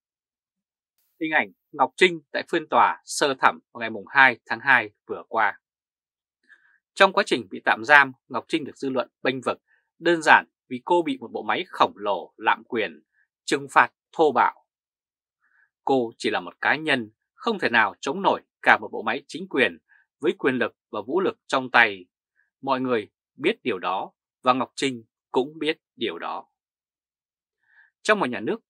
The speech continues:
vô pháp như Việt Nam, việc dùng pháp luật, lý lẽ để tự bảo vệ mình trước nanh vuốt của chính quyền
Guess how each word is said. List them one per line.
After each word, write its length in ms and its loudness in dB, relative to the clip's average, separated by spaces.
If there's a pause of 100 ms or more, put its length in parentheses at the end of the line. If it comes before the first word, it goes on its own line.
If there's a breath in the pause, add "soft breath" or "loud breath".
(100)
vô 260 2
pháp 300 2
như 100 -6
Việt 180 -10
Nam, 360 -2 (360 soft breath)
việc 220 -2
dùng 240 0
pháp 180 0
luật, 180 0 (200)
lý 240 -6
lẽ 300 2
để 160 -6
tự 80 -14
bảo 160 -2
vệ 120 -4
mình 300 -8 (120)
trước 180 -10
nanh 180 -6
vuốt 240 -4
của 120 -18
chính 180 -16
quyền 360 -2